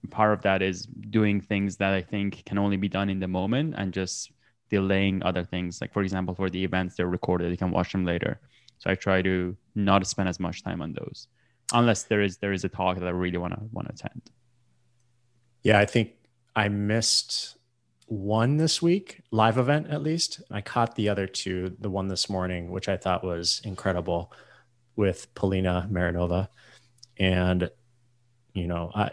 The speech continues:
Speaker 2: I don't know what you took away from that, but for me, um, watching her write for the last, I haven't, I've only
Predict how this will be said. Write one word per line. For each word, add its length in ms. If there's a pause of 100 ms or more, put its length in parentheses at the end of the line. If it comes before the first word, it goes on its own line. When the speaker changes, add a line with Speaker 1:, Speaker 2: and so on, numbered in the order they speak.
Speaker 2:
I 140
don't 120
know 100
what 160
you 100
took 200
away 160
from 180
that, 200
but 240
for 140
me, 520 (800)
um, 360 (380)
watching 500
her 560
write 380
for 160
the 100
last, 440
I 80
haven't, 280
I've 140
only 300